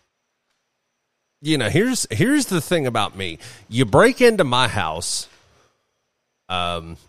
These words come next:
for one, I'm going to exercise judicious marksmanship. And for two, I'm gonna make sure you fall in my house. 'Cause that's what they tell everybody around here. Make sure they fall in your house.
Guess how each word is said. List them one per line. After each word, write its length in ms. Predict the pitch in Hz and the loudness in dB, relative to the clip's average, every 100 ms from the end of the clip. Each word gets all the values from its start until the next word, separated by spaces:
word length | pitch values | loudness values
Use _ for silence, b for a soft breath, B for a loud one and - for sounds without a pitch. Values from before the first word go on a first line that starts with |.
| - | -14
for 200 | - 131 | -2 0
one, 520 | 123 165 123 107 107 - | 2 2 2 0 -4 -4
I'm 140 | 131 | -4
going 240 | 127 135 139 | 0 0 0
to 120 | 127 | 0
exercise 560 | 127 123 110 113 107 | -2 -2 -2 -2 -2
judicious 520 | - 110 101 95 104 98 | -2 -4 -2 -2 -4 -6
marksmanship. 680 | 92 - 90 82 85 82 - _ _ _ _ _ _ _ _ _ _ _ _ 107 | -8 -10 -12 -12 -10 -10 -12 _ _ _ _ _ _ _ _ _ _ _ _ -4
And 560 | 104 98 92 90 87 - 95 | 0 0 0 -4 -6 -10 -12
for 240 | - 107 | -4 -2
two, 420 | 117 160 120 107 - | 0 2 2 -2 -2
I'm 120 | 139 | 0
gonna 120 | 170 | 2
make 160 | 135 143 | 2 0
sure 200 | - 139 | 0 0
you 240 | 101 113 | 0 -2
fall 600 | 107 - 135 135 120 107 104 | -4 -2 2 4 4 0 -2
in 240 | 123 113 | -2 0
my 200 | 90 80 | 0 -2
house. 500 | 80 78 95 - - _ _ _ _ _ _ _ _ _ _ _ _ _ _ _ _ - | -2 -4 -4 -6 -10 _ _ _ _ _ _ _ _ _ _ _ _ _ _ _ _ -4
'Cause 380 | 104 87 80 - | -2 0 -2 -6
that's 280 | 85 98 | -2 -4
what 140 | 95 85 | -4 -8
they 100 | 87 | -6
tell 200 | 92 82 | -4 -6
everybody 400 | 78 78 76 76 | -6 -6 -6 -6
around 280 | 76 76 76 | -8 -8 -10
here. 140 | 80 | -10
Make 160 | 78 85 | -8 -6
sure 140 | 98 | -6
they 120 | 85 | -6
fall 340 | 82 95 90 - | -4 -4 -4 -6
in 140 | 92 92 | -8 -6
your 160 | 92 | -4
house. 340 | 90 76 - | -4 -4 -8